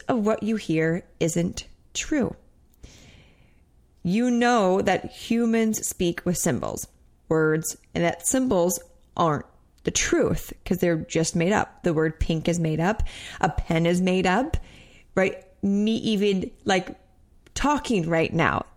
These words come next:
using symbols, symbols that have been made up. Symbols are only the truth because we agree that pink is pink, not because they are really truth.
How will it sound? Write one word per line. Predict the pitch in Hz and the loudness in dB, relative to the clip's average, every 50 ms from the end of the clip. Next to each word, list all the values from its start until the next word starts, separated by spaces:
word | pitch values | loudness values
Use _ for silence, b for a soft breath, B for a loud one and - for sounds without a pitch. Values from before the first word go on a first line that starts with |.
| - - - _ _ | -20 -20 -20 _ _
using | - 175 190 220 220 214 202 202 202 190 185 180 180 - - | -2 0 2 2 4 2 2 2 2 2 2 0 0 -2 -6
symbols, | - - - - 214 202 185 165 156 156 170 214 262 269 - - - - | -8 -4 0 2 2 2 4 4 4 4 4 2 2 0 -2 -6 -8 -8
symbols | - - - 208 190 190 190 196 | -4 -2 0 0 2 2 0 0
that | 190 185 180 | 0 0 0
have | 156 165 180 175 160 | 0 0 0 2 2
been | 165 156 165 190 220 - - | 2 2 0 0 -2 -4 -6
made | - 175 - 107 156 170 - - | -4 -2 0 0 0 0 0 2
up. | 143 160 - - - - - - _ _ _ _ _ _ - B B B B B B B B B B B B B B B - | 2 2 0 -2 -8 -20 -20 -20 _ _ _ _ _ _ -20 B B B B B B B B B B B B B B B -8
Symbols | - - - 247 233 254 254 226 | -4 0 0 2 2 2 2 2
are | 226 - - | 2 0 2
only | - 226 220 214 | 2 2 4 4
the | 180 185 | 2 0
truth | 185 - - - 208 202 - | 0 -2 0 0 0 -2 0
because | - 190 - 190 175 - - | -2 -2 0 0 -2 0 0
we | 180 - | -2 0
agree | - 165 165 175 175 - - 185 185 190 196 208 233 240 240 226 202 185 170 151 - - - _ _ - | 0 -2 -2 -4 -6 -8 -6 -4 -2 0 0 0 2 2 2 2 2 2 2 0 0 -2 -6 _ _ -6
that | - - - - - | -4 -4 -4 -6 -8
pink | - - 170 147 - - - - | -4 -4 -4 -4 -4 -8 -6 -6
is | 156 - - | -6 -6 -6
pink, | - - - - - - - - - - _ _ _ - - _ _ | -6 -6 -6 -6 -8 -12 -18 -20 -20 -20 _ _ _ -20 -20 _ _
not | - 160 165 165 180 - | -2 0 0 0 0 -2
because | - 226 - - 233 214 208 | -4 -6 -4 -4 -4 -2 -2
they | 208 - | -2 -2
are | - 185 180 180 180 180 - - - | 0 0 0 0 0 -4 -8 -16 -12
really | 196 170 165 160 165 170 190 202 208 190 180 175 165 156 - - - | -8 -6 -4 -4 -2 0 2 2 2 4 2 2 2 0 -2 -6 -12
truth. | - - - 160 107 - - - - - | -10 -6 -4 -2 -2 -2 -4 -8 -10 -16